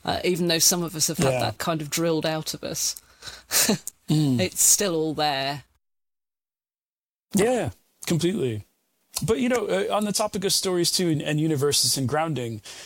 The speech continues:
Speaker 2: um, one of the reasons I sort of stopped doing Peak, 'cause I thought about doing another version with the stories, but I thought, you know, I've told a lot of my story, uh, like, I've tried to be diverse about it. I've talked to people.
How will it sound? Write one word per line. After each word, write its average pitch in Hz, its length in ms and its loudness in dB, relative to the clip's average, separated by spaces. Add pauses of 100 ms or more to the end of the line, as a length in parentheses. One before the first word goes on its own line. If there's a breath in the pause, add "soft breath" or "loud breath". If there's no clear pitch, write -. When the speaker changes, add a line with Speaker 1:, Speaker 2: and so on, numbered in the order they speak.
(200 loud breath)
Speaker 2:
um, 143 260 0 (200)
one 208 180 0
of 226 40 2
the 220 60 2
reasons 196 640 0
I 170 80 0
sort 160 220 0
of 139 80 2
stopped - 400 0
doing 131 220 0
Peak, - 420 -6
'cause 151 160 0
I 151 60 2
thought 196 200 0
about 156 200 0
doing 147 220 0
another 135 280 0
version 131 340 0
with 127 120 -2
the 110 80 -2
stories, 127 580 0 (460 loud breath)
but 156 260 0 (480)
I 180 100 -2
thought, 196 320 0
you 220 120 0
know, 233 180 0
I've 208 260 -2 (100)
told 214 320 0
a 202 60 2
lot 185 180 0
of 165 100 0
my 160 120 0
story, 170 1000 -2
uh, 175 100 2
like, 156 160 0
I've 156 100 0
tried 180 280 0
to 165 80 -2
be 160 120 0
diverse 143 360 0
about 139 260 0
it. 143 140 0
I've 127 120 -4
talked - 260 -2
to 127 80 -4
people. 131 540 -4